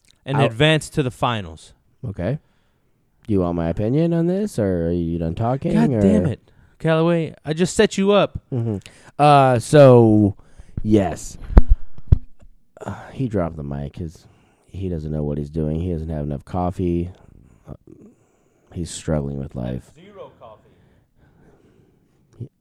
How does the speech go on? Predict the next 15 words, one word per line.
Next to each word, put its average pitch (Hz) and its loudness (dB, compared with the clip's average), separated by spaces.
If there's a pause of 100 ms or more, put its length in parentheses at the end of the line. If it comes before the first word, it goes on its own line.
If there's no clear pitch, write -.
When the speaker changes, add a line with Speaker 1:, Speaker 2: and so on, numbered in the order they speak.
(160)
Speaker 2:
again, 90 -12 (540)
your 82 -8
fault. 58 -14 (600)
So, 143 2 (320)
yes, 110 0 (500)
I 135 0
thought 127 2 (560)
the 131 0
Clippers, 123 2 (100)
who 160 4
had 165 4
a 156 2
three 170 0
one 147 4
lead 104 0